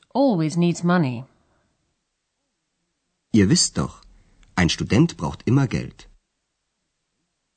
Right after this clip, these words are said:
Speaker 1: Andreas tells his parents that he's working, once again, wieder, as a porter at the Hotel Europa.
Speaker 2: Ich arbeite also wieder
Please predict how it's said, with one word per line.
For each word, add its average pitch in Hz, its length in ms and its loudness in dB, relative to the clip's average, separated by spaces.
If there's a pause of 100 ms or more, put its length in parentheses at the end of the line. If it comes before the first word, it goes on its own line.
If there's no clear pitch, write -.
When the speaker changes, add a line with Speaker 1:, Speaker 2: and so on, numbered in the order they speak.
(760)
Speaker 1:
Andreas 262 500 0
tells 208 320 0
his 160 140 -4
parents 151 580 -2
that 147 180 -10
he's 240 260 -2
working, 240 580 0
once 139 340 -4
again, 160 480 -2 (440)
wieder, 175 720 0 (640)
as 180 180 0
a 247 60 -2
porter 175 580 -2 (280)
at 196 160 -6
the 247 80 0
Hotel 170 420 -2
Europa. 143 640 -6 (1600)
Speaker 2:
Ich - 180 -4
arbeite 104 440 0
also 71 260 -8
wieder - 320 -10